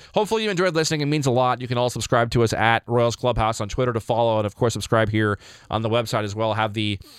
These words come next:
podcast downloaded automatically into your iTunes. Make sure you bookmark us. And, uh, yes, we'll continue to have some more interviews soon.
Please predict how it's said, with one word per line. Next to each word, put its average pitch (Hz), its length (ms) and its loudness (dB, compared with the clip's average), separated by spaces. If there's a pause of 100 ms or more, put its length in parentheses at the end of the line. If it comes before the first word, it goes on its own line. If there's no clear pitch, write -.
(180)
podcast 123 520 0
downloaded 117 440 0
automatically 107 560 -2
into 101 180 -6
your 95 120 -2
iTunes. 95 600 -4 (340)
Make 107 100 -6
sure 123 80 -6
you 113 80 -2
bookmark 120 500 -4
us. 113 280 -2
And, 98 180 -8 (320)
uh, - 80 -10
yes, 208 400 0
we'll 202 80 0
continue 202 320 -2
to 185 100 0
have 165 160 0
some 151 140 -4
more 139 160 -2
interviews 117 380 -4
soon. 95 340 -8